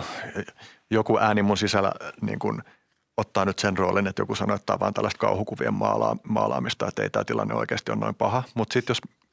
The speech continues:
ri-, riisutaan kaikki noin pois ja otetaan vaan pelkästään se ydinasekilpavarustelu, niin onhan sekin nyt jo yksinään niinku eksistentiaalinen uhka.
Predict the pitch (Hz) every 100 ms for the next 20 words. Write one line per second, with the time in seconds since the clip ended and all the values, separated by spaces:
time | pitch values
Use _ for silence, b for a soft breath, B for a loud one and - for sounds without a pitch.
0 | - 139 156 151 - 156 160 - 139 135
1 | 143 127 120 120 123 123 131 113 98 104
2 | 104 107 101 - 110 113 107 104 - 110
3 | - - 113 b b b b b - 110
4 | 120 127 147 143 107 101 110 - - 120
5 | - 98 104 62 110 - _ _ - 104
6 | 101 107 - _ - 104 107 - 107 110
7 | 110 - - - -